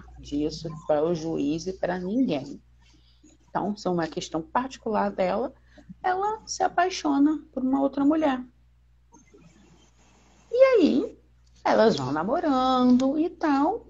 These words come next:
e elas resolvem se casar ou viver em união estável. E aí, o que que acontece? Quando esse pai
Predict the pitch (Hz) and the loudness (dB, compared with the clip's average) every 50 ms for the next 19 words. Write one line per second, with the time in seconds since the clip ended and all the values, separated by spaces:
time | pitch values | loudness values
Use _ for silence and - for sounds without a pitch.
0 | - 466 466 480 466 427 403 415 415 403 - 494 508 311 240 214 190 196 208 202 | -8 -4 0 0 2 2 2 0 -2 -4 -4 -8 -6 0 4 4 6 6 4 2
1 | 233 247 254 269 285 277 - - - - - - 294 294 269 247 - 202 196 196 | 0 0 -2 -2 -2 -6 -8 -12 -14 -14 -6 -4 -2 -2 -2 0 2 2 4 4
2 | 208 233 254 254 262 294 311 311 294 277 277 294 311 302 294 302 302 330 359 - | 2 0 0 0 0 -2 0 0 0 2 2 2 4 4 2 2 2 0 -4 -6
3 | - 285 240 214 208 202 190 180 180 - _ - - - - _ _ _ _ _ | -6 -4 -4 -4 -4 -6 -8 -12 -16 -16 _ -20 -20 -20 -20 _ _ _ _ _
4 | _ - - 427 427 480 427 381 403 392 392 - - - 339 330 - 403 403 392 | _ -10 -2 0 2 2 2 0 0 -2 -2 -6 -6 -6 -10 -10 -8 -10 -10 -8
5 | - 214 - - - - - - 165 - - - - 262 349 415 403 349 285 269 | -10 -10 -10 -10 -8 -8 -8 -8 -8 -14 -10 -4 -2 -2 0 0 0 0 0 0
6 | 269 - - - 349 349 - - _ _ - 202 196 214 226 226 214 185 160 147 | 0 -2 -4 -4 -4 -6 -6 -12 _ _ -2 -2 0 0 -2 -2 -2 -2 -2 -4